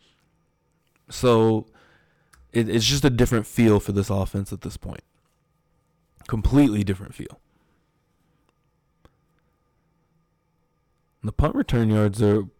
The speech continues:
surprisingly close. Fifty-eight for the Chiefs, fifty-three for the Eagles. But the,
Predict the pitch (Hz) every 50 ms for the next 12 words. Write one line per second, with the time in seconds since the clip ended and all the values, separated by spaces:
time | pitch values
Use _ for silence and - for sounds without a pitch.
0 | _ _ - - - - - - 127 131 147 147 123 113 107 101 101 98 101 101
1 | 101 98 98 98 98 98 _ _ _ - - - 113 98 - - - - - -
2 | _ _ _ _ _ _ _ _ _ _ _ _ - 120 113 - 113 110 107 110
3 | 104 107 101 98 - - 104 101 - - - 101 - - 101 - _ - 104 101
4 | 101 104 101 101 98 - - 104 104 - - - 104 104 104 101 104 101 98 101
5 | 101 98 - - - - _ _ _ _ _ _ _ _ _ _ _ _ _ _
6 | _ _ _ _ _ _ _ _ _ _ _ _ _ _ _ _ _ _ _ _
7 | _ _ _ _ _ _ _ _ _ _ - 107 107 - - 98